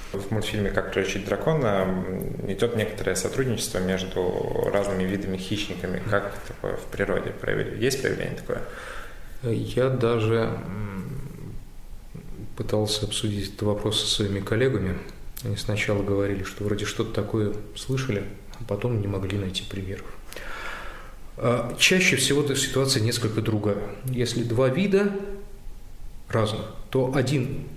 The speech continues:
Speaker 2: охотится, а второй пытается на этом, ну, условно говоря, паразитировать. Вот мы можем представить себе такую мощную охоту каких-нибудь дельфинов, которые охотятся на рыбу. Тут же налетают какие-нибудь чайки и начинают эту рыбу тоже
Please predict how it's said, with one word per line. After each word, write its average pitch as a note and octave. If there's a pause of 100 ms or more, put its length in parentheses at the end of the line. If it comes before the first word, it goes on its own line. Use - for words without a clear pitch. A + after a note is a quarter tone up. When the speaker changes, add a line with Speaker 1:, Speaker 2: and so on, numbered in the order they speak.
(280)
Speaker 2:
охотится, E3+
а -
второй E3+
пытается C#3+
на G#2+
этом, A2+
ну, A#2+
условно A#2
говоря, A2
паразитировать. A2
Вот A#2 (100)
мы A#2+
можем B2+
представить C3
себе A2
такую A2
мощную A2+
охоту A2+
каких-нибудь G#2+
дельфинов, A#2
которые G#2 (220)
охотятся B2
на G#2+
рыбу. A2+
Тут F#3
же D3+
налетают C3+
какие-нибудь -
чайки F#2 (560)
и -
начинают A2
эту A2+
рыбу B2+
тоже C3